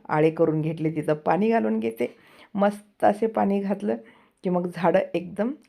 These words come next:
टवटवीतपणा येतो, हिरवागार बगीचा दिसतो.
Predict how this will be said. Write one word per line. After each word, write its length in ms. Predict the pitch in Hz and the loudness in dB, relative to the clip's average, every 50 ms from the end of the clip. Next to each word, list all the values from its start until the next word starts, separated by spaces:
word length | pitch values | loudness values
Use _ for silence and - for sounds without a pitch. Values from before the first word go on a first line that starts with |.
| _ _ - | _ _ 0
टवटवीतपणा 760 | 190 175 160 165 180 165 185 190 190 - - 175 170 175 170 | 2 2 4 4 2 2 2 0 -2 -2 -2 0 0 2 0
येतो, 400 | 175 175 170 175 233 240 233 - _ _ _ _ _ - | 0 0 -2 -2 -4 -4 -4 -8 _ _ _ _ _ 0
हिरवागार 600 | 185 175 165 170 165 156 156 151 160 180 202 208 208 - - _ _ _ _ _ _ _ _ _ _ - | 2 2 4 4 4 2 4 4 6 6 6 4 2 -4 -18 _ _ _ _ _ _ _ _ _ _ -14
बगीचा 540 | - 165 165 175 175 175 190 185 - 202 190 | -8 0 4 4 4 4 2 2 4 4 4
दिसतो. 480 | 185 185 180 185 - - 226 233 226 | 4 2 -2 -4 -4 -4 -4 -4 -6